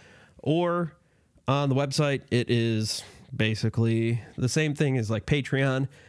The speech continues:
except more favorable to creators in terms of the cut that they take. Anyway, back to the standard tier. Pre-game and halftime, apparently the in-between rounds of M P O and F P O, you will get Tournament Central.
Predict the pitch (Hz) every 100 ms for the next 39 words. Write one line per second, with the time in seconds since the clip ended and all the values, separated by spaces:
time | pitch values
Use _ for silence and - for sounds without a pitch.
0 | - 117 120 135 - 123 123 - 127 113
1 | 113 117 104 - 120 117 110 - 107 117
2 | 131 135 127 117 110 123 110 113 101 110
3 | - 101 - 104 101 - - - - -
4 | _ _ _ _ _ _ _ _ _ _
5 | _ _ - - 208 139 135 147 135 139
6 | 123 117 - 139 117 104 131 160 135 -
7 | _ _ _ - - - - 180 165 165
8 | 151 123 104 123 135 175 185 208 - 131
9 | 147 143 147 156 156 131 131 127 143 139
10 | - 147 123 123 123 143 147 143 - 123
11 | 120 117 110 - _ _ _ _ _ _
12 | _ _ - 131 127 131 131 120 110 131
13 | 135 - 143 143 120 120 110 104 113 -
14 | 117 104 101 - 147 165 190 190 185